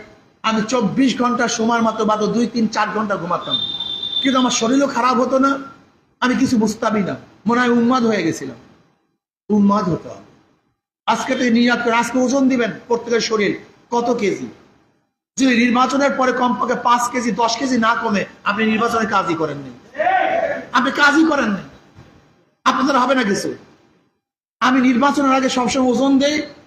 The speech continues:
নির্বাচনের পরে কমপক্ষে আট কেজি কমি, মিনিমাম আট কেজি কমে যায় মিনিমাম। আপনাকে প্রতিদিন দশ কিলো হাঁটতে হবে,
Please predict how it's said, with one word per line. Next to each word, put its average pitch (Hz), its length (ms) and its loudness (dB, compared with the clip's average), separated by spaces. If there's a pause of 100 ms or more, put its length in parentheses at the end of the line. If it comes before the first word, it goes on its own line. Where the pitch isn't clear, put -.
নির্বাচনের 247 540 2
পরে 254 160 0
কমপক্ষে 254 440 0
আট 226 220 -2
কেজি 170 200 -4
কমি, 131 220 -10 (400)
মিনিমাম 233 420 2
আট 214 220 -2
কেজি 175 140 -4
কমে 156 240 -2
যায় 127 180 -14 (680)
মিনিমাম। 214 480 0 (1400)
আপনাকে 262 300 2
প্রতিদিন 269 420 2
দশ 254 240 2
কিলো 285 180 2
হাঁটতে 226 280 -2
হবে, 156 200 0